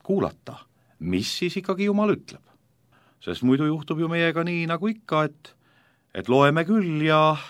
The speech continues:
ja ütleme teistelegi edasi, muidugi hästi palju vaidleme, kuid, äh, me tegelikult loeme iseennast sinna sisse. Et jälle kordub tegelikult see, et kõik sobib kõigile ühtviisi, see teadmine ei sobi sageli,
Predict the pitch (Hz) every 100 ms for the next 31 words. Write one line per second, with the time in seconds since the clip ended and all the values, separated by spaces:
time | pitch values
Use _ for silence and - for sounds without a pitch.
0 | - - _ - 82 90 - 110 131 175
1 | 190 - 139 139 147 143 135 131 135 127
2 | 123 _ - 101 95 101 95 90 87 107
3 | 127 190 156 - 127 127 123 _ _ _
4 | _ - - 120 120 117 117 120 117 113
5 | 107 - _ _ _ _ _ _ 98 104
6 | 110 107 107 101 117 120 117 120 135 117
7 | - - 131 139 110 - - _ _ _
8 | _ _ _ _ - 98 131 143 113 98
9 | 95 85 - 92 90 80 80 - 113 101
10 | - - - - - 156 165 - - 113
11 | 113 - 117 101 95 98 - 101 104 92
12 | 90 90 101 98 95 90 87 - 160 156
13 | 131 127 120 117 107